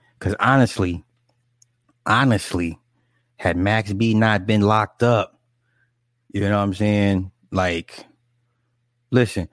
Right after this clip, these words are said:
okay, two things had to happen for Jim Jones to be in the position that he's in right now.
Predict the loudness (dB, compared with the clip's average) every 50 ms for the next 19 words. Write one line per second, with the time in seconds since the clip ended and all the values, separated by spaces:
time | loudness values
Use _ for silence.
0 | _ _ -2 -2 0 0 0 -2 -2 -2 -2 0 0 0 2 2 2 4 4 4
1 | 2 0 -2 -8 _ _ _ _ _ _ _ _ -2 0 0 0 0 0 -2 -2
2 | 0 0 0 0 0 -2 0 0 -2 -4 -6 _ _ _ _ _ _ _ _ -6
3 | -2 0 0 0 0 -2 -2 -2 0 2 2 2 0 0 0 0 2 2 2 2
4 | 0 0 -2 -4 -6 -6 -6 -4 -2 -2 -2 -2 -2 -2 -2 -2 0 0 -2 -4
5 | -4 -6 -8 -6 -6 -4 -4 -4 -4 -2 -2 -2 -2 -2 -2 -4 -4 -4 -4 -4
6 | -2 0 0 0 0 -2 -2 -2 -2 -2 -2 -4 -6